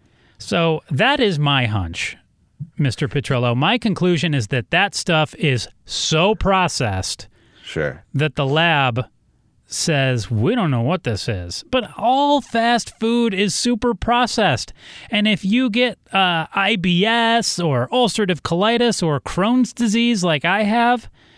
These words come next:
Speaker 1: there's a good bet that that is tied to processed foods. That is my hunch all along.
Speaker 2: Sure. I mean, look, you, when you go to McDonald's and you get chicken nuggets,
Speaker 1: Yeah.
Speaker 2: I mean,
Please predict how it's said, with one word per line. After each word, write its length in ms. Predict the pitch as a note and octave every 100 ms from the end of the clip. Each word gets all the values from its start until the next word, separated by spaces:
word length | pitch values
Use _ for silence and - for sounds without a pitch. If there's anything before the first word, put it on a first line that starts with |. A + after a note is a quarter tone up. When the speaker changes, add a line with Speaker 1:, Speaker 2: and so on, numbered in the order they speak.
| - -
Speaker 1:
there's 260 | C#4+ C#4+ A#3
a 80 | A3+
good 500 | E3+ A3+ C4 A3 E3
bet 280 | G#3 A3 - _ _ _ _
that 240 | C#3+ G3+ -
that 200 | G#3 A3+
is 100 | G#3
tied 320 | - G#3 G3+
to 160 | F#3 G3
processed 800 | - F3+ F3+ F3+ - F#3 F3+ - -
foods. 720 | - - E3 C3+ F#2+ E2+ - - _
That 200 | D#3+ G#3
is 180 | B3 E3 - - -
my 360 | D#3+ F3+ F#3+
hunch 420 | - F#3 B2 -
all 260 | C#4 F3+ F3
along. 460 | E3+ D#3 B2 F2+ E2+ _ _ _ _ _ _ _ _ _ _ _ _ _
Speaker 2:
Sure. 540 | - - C4+ G2 E2 -
I 160 | A#2 C3
mean, 260 | C#3 D3
look, 380 | F3+ A#2+ - - - _ _ _ _ _
you, 260 | - C3 B2+
when 220 | B2+ C3
you 100 | C3+
go 140 | C3+ C#3+
to 80 |
McDonald's 500 | B2+ A2+ C#3 C#3+ A2+
and 80 | A2+
you 60 | A2
get 160 | A2+
chicken 380 | - D3 A#2+ F#2+
nuggets, 580 | G#2+ B2 F#2 - - -
Speaker 1:
Yeah. 240 | A#2 G2+ F#2+
Speaker 2:
I 80 |
mean, 440 | F#2+ F#2 F#2 F2+